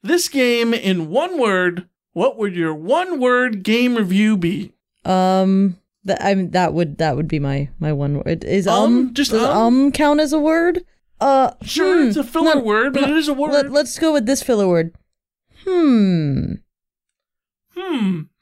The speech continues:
Speaker 2: Hmm.
Speaker 1: Is that, is that a good hmm or a bad hmm?
Speaker 2: I'm not sure. Hmm.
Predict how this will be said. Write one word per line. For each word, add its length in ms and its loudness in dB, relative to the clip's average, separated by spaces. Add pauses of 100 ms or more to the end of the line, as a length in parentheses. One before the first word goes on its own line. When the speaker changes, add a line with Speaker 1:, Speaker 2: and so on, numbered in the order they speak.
(140)
Speaker 2:
Hmm. 920 2 (520)
Speaker 1:
Is 180 -4
that, 260 0
is 120 -8
that 100 0
a 80 -2
good 360 -2
hmm 640 -8
or 120 2
a 60 0
bad 340 0
hmm? 260 -2
Speaker 2:
I'm 300 2
not 340 0
sure. 1300 0 (100)
Hmm. 1000 2